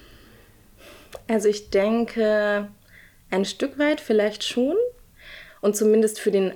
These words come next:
Anfang des, ja, Frauenstudiums und auch des, ja, der Möglichkeit, überhaupt Theologin sein zu können,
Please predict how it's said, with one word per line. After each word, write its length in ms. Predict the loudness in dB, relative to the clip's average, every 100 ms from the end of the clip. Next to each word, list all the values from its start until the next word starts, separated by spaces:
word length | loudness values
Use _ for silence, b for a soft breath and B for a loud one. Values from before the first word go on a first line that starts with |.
| -2
Anfang 1000 | 2 2 2 0 2 2 2 -2 -4 -4
des, 400 | -4 -2 -8 -12 _ -6
ja, 200 | -2 -4
Frauenstudiums 1160 | -2 2 4 2 2 2 4 4 4 4 2 -2
und 160 | -2
auch 380 | -2 0 -2 -4
des, 500 | -4 -4 -4 -10 -12 _ _ _ _ _ _
ja, 100 | 0
der 120 | 2
Möglichkeit, 640 | 4 4 2 -4 0 0 2
überhaupt 500 | 0 0 -2 -4 -2
Theologin 640 | 0 4 2 2 0 -2
sein 300 | 0 2 2
zu 120 | 0 -4
können, 420 | 0 2 2